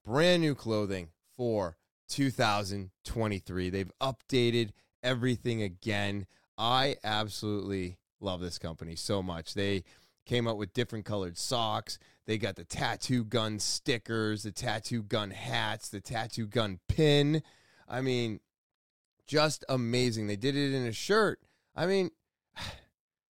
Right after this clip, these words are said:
they call it the Snake and Coil Machine Tee.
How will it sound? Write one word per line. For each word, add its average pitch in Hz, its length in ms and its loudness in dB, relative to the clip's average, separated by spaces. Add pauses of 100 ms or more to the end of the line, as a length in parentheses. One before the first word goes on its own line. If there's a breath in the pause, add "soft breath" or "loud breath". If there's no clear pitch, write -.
(340)
they 139 80 -2
call 160 240 0
it 160 80 -2
the 131 80 -6
Snake 165 340 2
and 147 140 -2
Coil 147 340 4
Machine 131 480 0
Tee. 85 380 -4